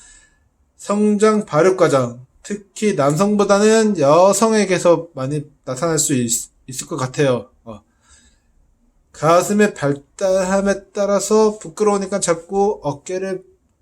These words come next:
말아서 가슴 발달하는 걸 숨기는 거야. 그래서 자세가 이상해진다. 자, 이상 피티 가이였습니다. 다음 시간에는 이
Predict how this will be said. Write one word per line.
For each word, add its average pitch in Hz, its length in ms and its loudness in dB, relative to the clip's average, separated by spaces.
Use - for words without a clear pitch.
말아서 165 480 0
가슴 147 300 -8
발달하는 160 460 0
걸 165 100 0
숨기는 208 460 0
거야. 113 320 -4
그래서 165 580 0
자세가 143 640 -2
이상해진다. 147 1300 -4
자, - 240 -16
이상 185 560 -2
피티 214 240 -8
가이였습니다. 147 1000 0
다음 196 400 2
시간에는 170 1000 2
이 190 460 -2